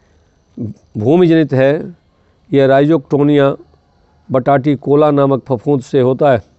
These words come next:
मिट्टी में जब नमी कम हो जाती है और तापम-, तापमान तीस डिग्री सेंटीग्रेड से अधिक होने लगता है, तो बीमारी बहुत तेज़ी से फैलती है। ये ऐसे समय लगती है जब पौधों में फूल और फल आते हैं।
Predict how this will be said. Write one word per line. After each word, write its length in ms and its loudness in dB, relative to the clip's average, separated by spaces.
मिट्टी 320 0
में 200 2
जब 160 0
नमी 340 0
कम 140 -2
हो 140 2
जाती 380 0
है 260 0
और 160 -2
तापम-, 560 -2
तापमान 640 0
तीस 220 0
डिग्री 260 0
सेंटीग्रेड 540 -2
से 120 -6
अधिक 200 0
होने 220 0
लगता 440 0
है, 140 -4
तो 100 -2
बीमारी 360 0
बहुत 240 0
तेज़ी 300 0
से 180 -2
फैलती 480 -2
है। 120 -6
ये 80 2
ऐसे 300 2
समय 260 0
लगती 340 0
है 140 2
जब 220 0
पौधों 300 0
में 140 2
फूल 340 -2
और 100 0
फल 220 -2
आते 320 0
हैं। 160 -4